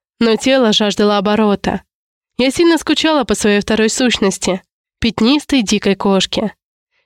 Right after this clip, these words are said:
Я решила, что сегодня подходящий день, чтобы пробежаться по свежему снегу и почистить белоснежную шкурку. Воздух был напоён ароматом хвои и влажной земли.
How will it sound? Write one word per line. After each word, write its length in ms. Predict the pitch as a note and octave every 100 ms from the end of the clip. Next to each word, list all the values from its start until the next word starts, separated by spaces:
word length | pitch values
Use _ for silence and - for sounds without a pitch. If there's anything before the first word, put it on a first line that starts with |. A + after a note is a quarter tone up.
| -
Я 140 | B3
решила, 560 | B3 - C4 B3 F#3 F#3+ _ -
что 220 | - D#4+
сегодня 360 | - D#4 D#4+ D#4+
подходящий 600 | D4+ D#4 D4+ C4+ - G#3
день, 360 | G3+ F#3+ F#3 _ _ -
чтобы 320 | - B3 A3+
пробежаться 560 | A#3 G#3+ A3 A3+ - -
по 100 | G#3
свежему 420 | - G#3 G#3 G3+
снегу 520 | - A3 A#3 - G3+ _ _ _ _
и 80 | B3
почистить 560 | B3 A#3+ D4+ D4+ D4 A#3
белоснежную 640 | A3 G#3 - G3+ G#3 G#3
шкурку. 640 | - - G#3 - - F3+ - _ -
Воздух 440 | G#3 B3+ C4+ A3+ F#3+
был 160 | G#3
напоён 440 | G#3+ F#3+ G#3 G#3 G#3
ароматом 440 | G#3 G#3 F#3+ G3+
хвои 560 | - F#3+ G#3 A#3+ G#3 -
и 80 | A3+
влажной 400 | G#3+ G#3+ G#3 G#3
земли. 520 | F#3+ G#3+ G3+ F#3 F#3